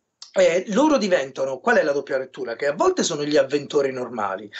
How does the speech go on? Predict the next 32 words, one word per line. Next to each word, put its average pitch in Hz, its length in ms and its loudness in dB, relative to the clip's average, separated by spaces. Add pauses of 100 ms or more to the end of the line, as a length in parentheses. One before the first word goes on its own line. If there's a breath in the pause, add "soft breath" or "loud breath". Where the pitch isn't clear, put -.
(140 loud breath)
ma 226 200 2
a 285 40 -6
volte 160 380 2
diventano 147 440 -4
i 143 60 -10
personaggi 147 760 0
dei 156 160 2
pensieri 180 640 2
di 175 140 -4
questi 147 260 -4
due 160 160 2
protagonisti. 127 720 0 (220 loud breath)
Quindi, 143 520 2 (160 loud breath)
eh, 143 200 4
uno 147 200 2
degli 139 180 -2
avventori 135 440 2
diventa 135 340 -2
l'ex 131 260 0
ragazza, 135 520 2
una 139 180 0
diventa 139 340 -2
gli 135 120 -2
ex, - 220 -2
eh, 147 300 2
i 151 200 -4
due 151 180 2
diventano 143 380 2
gli 139 100 0
ex 135 220 0
ragazzi, 135 500 2
poi, 143 320 0